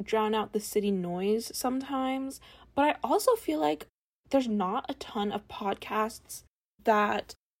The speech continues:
are just, like, my vibe. And some of my favorite podcasts that I like to listen to are basically just, like,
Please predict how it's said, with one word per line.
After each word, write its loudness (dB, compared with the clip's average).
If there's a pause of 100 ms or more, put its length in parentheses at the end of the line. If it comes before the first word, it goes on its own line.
(200)
are 4
just, 0
like, 2 (400)
my 2
vibe. -2 (440)
And -2 (120)
some -6
of 0 (140)
my 2
favorite -2
podcasts -6
that 2
I 4
like -2
to -4
listen -4
to -2 (440)
are 2
basically 0
just, -6
like, -2